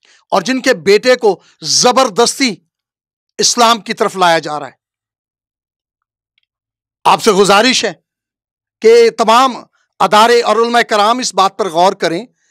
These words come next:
ताकि इन पर जो इस वक्त या अपने घरों से बेघर हैं इस वक्त, मैं ये समझता हूं हजूर अकरम सल्लल्लाहु अलैहि वसल्लम का यह मजहब नहीं है जो जबर करें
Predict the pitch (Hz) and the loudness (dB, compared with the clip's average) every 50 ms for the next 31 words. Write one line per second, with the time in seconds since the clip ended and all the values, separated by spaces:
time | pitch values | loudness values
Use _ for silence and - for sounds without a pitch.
0 | _ _ _ _ _ _ _ _ _ _ _ _ _ _ _ _ _ _ _ - | _ _ _ _ _ _ _ _ _ _ _ _ _ _ _ _ _ _ _ 0
1 | 214 220 247 240 - 254 254 254 254 240 - _ _ _ _ _ _ _ _ _ | 2 2 2 2 0 0 0 0 -2 -4 -8 _ _ _ _ _ _ _ _ _
2 | _ _ _ _ _ _ - 226 240 190 254 254 226 240 240 247 240 - 247 247 | _ _ _ _ _ _ -4 -4 -2 0 0 0 2 2 2 2 2 0 -2 0
3 | 254 254 233 - - _ _ _ _ - 190 240 262 254 - 294 226 185 156 180 | 0 0 -2 -2 -4 _ _ _ _ -6 -2 -2 -2 -2 -4 -8 -8 -6 -4 0
4 | 220 285 359 359 - 302 269 233 226 - 175 185 180 185 175 - - 175 139 - | 2 2 2 2 0 -2 -2 -2 -2 0 0 -2 -2 -2 -4 -8 -12 -16 -16 -18
5 | - _ _ _ _ _ _ _ _ _ _ _ _ _ _ _ _ _ _ _ | -20 _ _ _ _ _ _ _ _ _ _ _ _ _ _ _ _ _ _ _
6 | _ _ _ _ _ _ _ _ _ _ _ _ _ _ _ _ _ _ _ _ | _ _ _ _ _ _ _ _ _ _ _ _ _ _ _ _ _ _ _ _
7 | _ _ _ _ _ _ _ _ _ _ _ _ _ _ _ - 147 175 208 233 | _ _ _ _ _ _ _ _ _ _ _ _ _ _ _ -2 0 2 2 2
8 | 220 - 254 262 277 220 277 277 339 370 - _ _ _ - - 190 185 220 247 | 2 2 2 0 2 2 0 0 0 -2 -6 _ _ _ -6 -4 0 2 2 2
9 | 262 285 285 254 269 269 254 254 247 233 233 226 233 - - 247 240 240 233 196 | 2 0 -2 -2 -2 -2 0 0 2 2 2 0 0 -2 -2 -2 -2 -4 -2 2
10 | 226 202 180 143 - _ _ _ _ 170 180 208 208 214 196 185 226 202 208 208 | 2 2 2 2 -2 _ _ _ _ -8 -4 -2 -2 -2 -2 -2 -4 -2 -4 -4
11 | 208 220 208 190 151 117 _ _ _ _ _ _ _ _ _ _ _ _ _ _ | -2 -2 -2 -2 -2 -4 _ _ _ _ _ _ _ _ _ _ _ _ _ _
12 | _ _ _ _ _ _ _ _ _ _ _ _ _ _ _ - 214 220 - - | _ _ _ _ _ _ _ _ _ _ _ _ _ _ _ -2 -2 0 0 0
13 | 240 202 277 277 277 277 254 247 254 269 | 0 2 0 0 2 0 0 0 0 -2